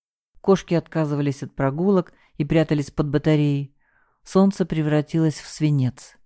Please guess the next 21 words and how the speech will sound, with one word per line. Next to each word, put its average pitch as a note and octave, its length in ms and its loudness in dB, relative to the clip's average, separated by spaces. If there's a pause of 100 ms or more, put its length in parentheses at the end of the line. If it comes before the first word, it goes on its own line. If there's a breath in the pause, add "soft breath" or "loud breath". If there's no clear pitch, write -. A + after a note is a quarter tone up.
(220)
Небо E3 520 2
лопнуло D#3+ 560 2
в C#3+ 40 0
нескольких C3+ 580 -4
местах. B2+ 540 -4 (480)
В C3+ 80 0
воздухе F3 680 0 (220)
закончился C#3 720 -2
кислород. C#3 640 -2 (1200)
Рано F#3 340 6
утром F#3 360 2
Ирка F3 340 0
решила D#3+ 380 0
маму D#3 260 2
напоить. D#3 600 -2 (600)
Галя G3 320 4
не F#3 100 0
смогла F3 420 0
проглотить D3+ 600 -2
ни D#3 100 -2
капли, F#3+ 460 0